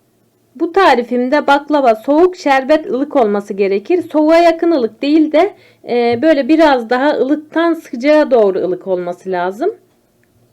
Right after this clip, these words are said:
İçini de sizlere göstereyim. Katları tel tel, birbirine yapışma yok. Şerbeti de tamamen, e, çekti.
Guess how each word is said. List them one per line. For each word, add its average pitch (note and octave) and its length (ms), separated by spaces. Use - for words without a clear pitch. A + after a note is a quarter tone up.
İçini F4 380
de D4+ 100
sizlere D4 500
göstereyim. E4 800
Katları D#4 720
tel E4 320
tel, D#4 280
birbirine C#4+ 480
yapışma A#3 480
yok. D4 220
Şerbeti C4 540
de G#3+ 140
tamamen, C4 680
e, G#3 420
çekti. D4 600